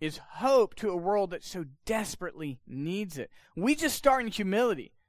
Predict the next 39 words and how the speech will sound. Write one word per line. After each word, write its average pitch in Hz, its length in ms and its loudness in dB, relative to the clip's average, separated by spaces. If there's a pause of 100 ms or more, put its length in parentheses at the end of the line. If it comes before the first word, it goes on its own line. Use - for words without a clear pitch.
(400)
Like, 196 140 -6
"I'm 233 160 0
a 247 100 0
hotter 240 380 0
mess 240 280 -2
than 202 200 -2
you 226 320 -2
are." 131 320 -4 (1000)
But 165 120 -10
God 196 220 -4
was 180 180 -2
gracious. 180 640 -4
He 175 100 -8
was 151 180 -10
patient. 196 580 -8 (100)
He 202 140 0
poured 196 320 2
out 180 180 4
his 151 180 -2
love. 170 460 2 (500)
I'm 220 280 6
gradually 226 840 4
learning 214 340 2
to 175 60 2
walk 185 340 4
away 165 420 2
from 160 200 -6
my 156 180 0
shame. 131 480 -8
I 143 80 -8
want 160 280 -6
you 165 220 -8
to 156 60 -6
have 139 240 -8
that 131 180 -8
same 127 220 -10
hope 131 260 -12
as - 120 -18
well. 107 300 -14